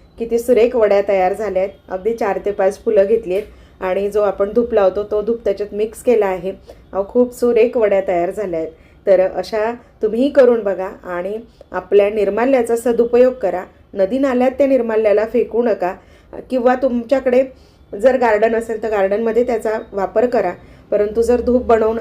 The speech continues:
अशा पद्धतीने आणि जे गरजू असतील तर त्यांनी तर अशा पद्धतीने व्यवसाय जर केला तर अतिउत्तम आहे.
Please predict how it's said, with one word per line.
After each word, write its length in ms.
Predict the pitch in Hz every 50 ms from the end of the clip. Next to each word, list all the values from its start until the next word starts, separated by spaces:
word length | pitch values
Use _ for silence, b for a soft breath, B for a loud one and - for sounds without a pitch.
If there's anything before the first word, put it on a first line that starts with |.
| -
अशा 220 | 196 190 - 240 233
पद्धतीने 500 | 233 233 202 180 208 196 196 196 185 196
आणि 300 | 190 180 175 185 196 202
जे 120 | 214 226
गरजू 380 | 226 220 208 196 202 196 254 269
असतील 680 | 262 247 247 - - 196 196 - - - - - -
तर 140 | - 208 208
त्यांनी 440 | 220 - 226 202 190 196 196 202 220 226 240
तर 80 | 240
अशा 360 | - - 202 196 190 - 226
पद्धतीने 560 | 226 226 220 208 185 214 214 214 208 202 208 214
व्यवसाय 440 | 202 196 190 190 190 240 226 240
जर 140 | 240 254 247
केला 320 | 247 240 220 196 185 180 180 B B B B B B -
तर 60 | 240
अतिउत्तम 720 | - 320 - - - 277 277 262 247 - - - 247 247 262
आहे. 300 | 233 208 - 180 175